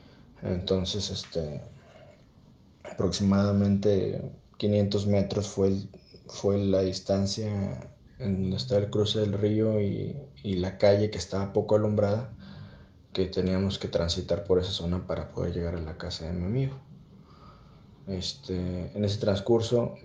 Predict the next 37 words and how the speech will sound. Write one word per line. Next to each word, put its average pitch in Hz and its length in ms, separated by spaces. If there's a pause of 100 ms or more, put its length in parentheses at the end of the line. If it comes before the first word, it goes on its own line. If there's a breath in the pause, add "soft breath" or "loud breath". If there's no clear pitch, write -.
(140)
un, 101 320 (260)
el 98 140
que 98 80
me 95 100
iba 101 80
acompañando 101 760
empezó 98 360
a - 20
burlarse, 110 560
empezó 101 480
a 101 140
hacer 101 300
bromas 101 500
de 101 100
la 92 120
Llorona, 120 640 (500 soft breath)
que 101 120
se 101 140
nos 95 220
iba 98 120
a 95 40
aparecer, 117 720
que, 92 260 (640 loud breath)
que 101 100
en 98 120
ese 101 200
río 95 480 (460)
sucedían 95 640
cosas 110 560
y, 85 240
este, - 320 (760)
empezó 113 220
a - 20
burlarse, 92 540
en 95 140
pocas - 220
palabras. 87 520